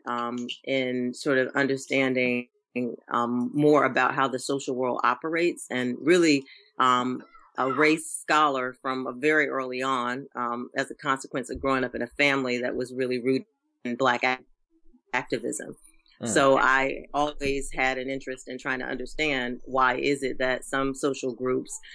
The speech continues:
Speaker 1: are mistreated, um, or treated differential-,
Speaker 2: Right.
Speaker 1: um, treated pre-, preferentially than others. And so when I went to undergrad,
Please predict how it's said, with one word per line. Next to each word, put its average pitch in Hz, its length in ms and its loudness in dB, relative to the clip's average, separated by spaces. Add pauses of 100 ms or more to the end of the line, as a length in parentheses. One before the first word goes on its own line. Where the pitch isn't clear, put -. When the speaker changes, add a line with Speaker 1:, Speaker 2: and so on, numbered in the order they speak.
(140)
Speaker 1:
are 139 140 2
mistreated, 135 760 2
um, 120 560 -2
or 139 140 2
treated 135 320 2
differential-, 139 560 2 (640)
Speaker 2:
Right. 87 300 -2
Speaker 1:
um, 135 200 4
treated 131 280 2
pre-, 139 140 -10 (160)
preferentially 123 920 -2
than 127 140 -2
others. 127 460 -4 (440)
And 147 160 0
so 147 240 4
when 143 140 2
I 139 100 2
went 165 240 -2
to 147 240 -2
undergrad, 131 680 0